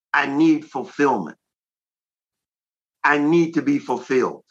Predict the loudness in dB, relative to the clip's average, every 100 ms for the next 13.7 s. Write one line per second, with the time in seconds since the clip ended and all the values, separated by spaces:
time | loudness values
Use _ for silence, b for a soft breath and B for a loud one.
0 | _ _ _ _ _ _ _ 0 4 4
1 | 2 -4 -4 -4 -6 -4 -4 0 -2 -2
2 | 0 0 0 -2 -2 -4 -14 _ _ _
3 | _ _ _ _ _ 0 2 2 -2 -2
4 | -4 -4 -10 _ _ _ _ _ -6 -6
5 | -2 -2 -2 -2 0 2 2 4 2 0
6 | -4 -2 2 2 2 -6 _ _ -6 0
7 | 2 2 -2 -2 0 2 -2 -10 _ _
8 | _ _ _ -20 -4 -2 -2 -8 _ _
9 | _ _ _ _ _ _ -2 -2 0 -2
10 | 0 0 0 0 0 2 2 0 -2 -8
11 | _ _ _ _ 2 2 -2 _ 0 0
12 | 2 4 4 2 -2 -6 _ _ -2 2
13 | 0 0 -4 0 0 0 -6